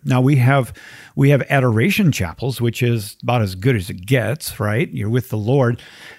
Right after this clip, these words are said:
But how many Catholic churches actually have a prayer time where people can come together on Friday evening or Saturday morning or Tuesday morning, uh, every week,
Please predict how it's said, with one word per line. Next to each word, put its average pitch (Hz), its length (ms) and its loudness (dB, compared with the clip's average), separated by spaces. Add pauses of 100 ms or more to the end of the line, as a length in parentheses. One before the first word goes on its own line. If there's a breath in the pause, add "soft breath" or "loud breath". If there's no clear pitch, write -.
(100)
But 139 120 0
how 185 140 0
many 277 200 2
Catholic 156 400 -2
churches 131 440 0
actually 156 380 0
have 120 300 0
a 120 160 0
prayer 143 400 -2
time 131 440 0
where 113 180 0
people 139 300 -2
can 113 200 -2
come 139 220 0
together 117 440 0 (460 loud breath)
on 87 100 -8
Friday 127 520 2 (100)
evening 160 680 2
or 104 120 -10
Saturday 110 520 -2
morning 156 800 4
or 104 180 -2
Tuesday 147 580 0
morning, 143 720 2 (460 loud breath)
uh, 123 340 0
every 135 240 2
week, 127 400 0